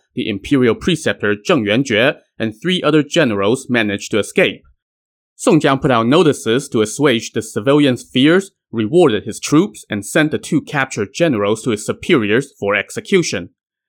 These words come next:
As for the grain delivery guy who helped them get into the city, he was recommended to be a county magistrate.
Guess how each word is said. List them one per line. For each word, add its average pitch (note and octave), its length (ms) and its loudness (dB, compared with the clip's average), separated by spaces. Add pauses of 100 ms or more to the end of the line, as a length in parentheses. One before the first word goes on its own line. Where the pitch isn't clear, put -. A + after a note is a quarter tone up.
(180)
As G#2+ 280 0
for A#2 100 -4
the G#2+ 100 -2
grain E3+ 280 0
delivery G#2 400 -2
guy G#2+ 240 0
who A2+ 140 -4
helped - 260 0
them G#2+ 160 -2
get G#2 160 -2
into A2+ 140 -2
the G2+ 80 -4
city, B2 520 0 (220)
he G3 260 2
was G#2 220 -4
recommended G#2+ 640 -2
to A#2 80 -6
be G#2 140 -8
a F#2+ 60 -6
county A2+ 400 -4
magistrate. B2+ 640 -4